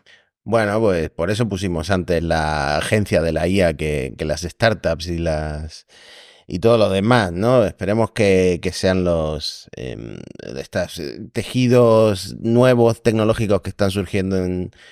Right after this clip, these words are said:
Madrid, Barcelona, Málaga, Valencia, etcétera, los que, los que pongan lo interesante que son los modelos. Bueno, pues, Antonio, te, te voy a poner como en el, los Game Awards, el, el teleprompter,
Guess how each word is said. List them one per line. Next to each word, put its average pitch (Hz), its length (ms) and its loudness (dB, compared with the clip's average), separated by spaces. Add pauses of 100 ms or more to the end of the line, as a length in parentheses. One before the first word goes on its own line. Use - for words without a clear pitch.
(200)
Madrid, 90 760 -2
Barcelona, 90 720 0
Málaga, 85 800 -2
Valencia, 82 440 -2
etcétera, 90 500 -4
los 73 160 -6
que, 71 480 -8 (140)
los 85 160 -8
que 92 100 -8
pongan 85 540 -6 (460)
lo 131 160 2
interesante 123 720 0
que 80 80 -8
son 85 180 -8
los 82 120 -8
modelos. 80 440 -12 (320)
Bueno, 147 180 4
pues, 139 160 0
Antonio, 139 400 2
te, 127 160 -2
te 120 140 -6
voy 135 140 2
a 151 60 6
poner 165 200 2
como 143 220 2
en 123 80 4
el, 110 200 0
los 104 140 -2
Game 135 220 2
Awards, 117 480 2
el, 95 340 -4
el 92 320 -6
teleprompter, 127 840 0